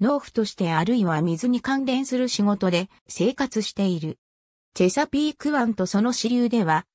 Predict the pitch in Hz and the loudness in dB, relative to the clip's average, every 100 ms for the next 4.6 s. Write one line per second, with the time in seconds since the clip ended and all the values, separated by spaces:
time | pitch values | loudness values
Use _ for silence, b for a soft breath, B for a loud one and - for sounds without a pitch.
0 | _ - 165 185 214 - _ _ 262 - | _ -4 2 2 2 -4 _ _ -8 -2
1 | 202 196 _ _ 269 294 311 202 - 160 | -2 -2 _ _ -4 0 2 0 -2 -2
2 | 247 254 233 196 156 180 196 240 208 170 | 0 2 2 0 0 0 2 2 0 0
3 | 151 156 214 269 277 262 294 277 269 254 | 0 0 0 2 0 0 -2 -2 0 2
4 | 247 214 240 220 180 | 2 0 0 2 2